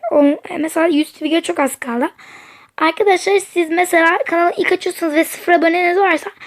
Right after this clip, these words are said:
önce ona, şey, elli aboneden başlayın. Ee, ve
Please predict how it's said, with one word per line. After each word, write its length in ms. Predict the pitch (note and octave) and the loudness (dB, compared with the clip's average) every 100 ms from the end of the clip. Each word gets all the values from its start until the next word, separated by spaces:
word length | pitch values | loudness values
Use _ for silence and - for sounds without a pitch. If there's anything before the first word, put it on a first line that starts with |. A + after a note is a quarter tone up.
| - - - | -20 -20 -6
önce 440 | - F#4 F4 G4+ A4 - | -2 0 2 0 0 0
ona, 360 | F4 E4+ D#4+ - | 2 4 2 -4
şey, 200 | A#3+ C4+ - | -8 -6 -4
elli 280 | - D4+ D#4+ | 2 6 6
aboneden 520 | E4+ D#4 D4+ D4+ D4+ | 6 4 4 4 4
başlayın. 500 | C#4 B3 - D4+ D4+ G#4+ _ _ _ _ _ _ _ _ _ _ - - - - - - - | 4 2 -2 0 -2 -2 _ _ _ _ _ _ _ _ _ _ -20 -20 -20 -20 -20 -20 -4
Ee, 80 | D4 | 0
ve 260 | D4 C#4 | 2 0